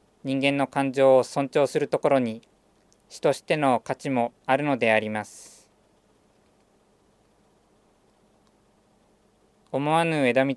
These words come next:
に長く入りましたが、括弧十一で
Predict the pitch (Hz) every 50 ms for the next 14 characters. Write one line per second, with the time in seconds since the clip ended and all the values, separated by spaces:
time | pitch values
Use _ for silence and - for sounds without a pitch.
0 | - - 139 135 131 131 139 143 147 139 - - - - 135 127 131 131 135 127
1 | - - - 123 113 110 107 110 - _ _ _ _ _ _ _ _ _ _ _
2 | _ _ _ _ _ _ - 160 156 - _ _ - 139 123 120 107 117 135 143
3 | 139 - - 143 127 127 117 110 -